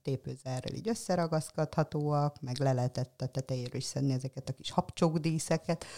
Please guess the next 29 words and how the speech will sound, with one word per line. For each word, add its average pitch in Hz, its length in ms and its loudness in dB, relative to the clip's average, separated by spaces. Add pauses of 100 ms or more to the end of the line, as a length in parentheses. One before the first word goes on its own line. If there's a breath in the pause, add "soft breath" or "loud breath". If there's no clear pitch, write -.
(480 loud breath)
Szóval 220 220 12
azt - 160 12
is 143 140 4
így 143 80 4
megoldottam. 127 1000 4 (220)
Tehát, 139 440 -2
ö, 147 40 -14 (1000)
igyekszem 135 540 6
mindent, 135 400 10
meg 170 140 6
ezek 196 260 6
olyan 226 140 8
izgalmas 123 540 6
dolgok, 123 420 2
és - 140 -4
jön 139 180 4
valaki, 135 320 2
és 131 80 -6
akkor - 120 -4
nem 131 120 2
azt - 220 -2
mondja, 127 180 4
hogy 123 100 -2
kérek 123 320 -2
egy 123 140 -2
újabb 127 240 -6
mosható 131 460 -2
szalvétát, 226 720 4
hanem, 175 300 6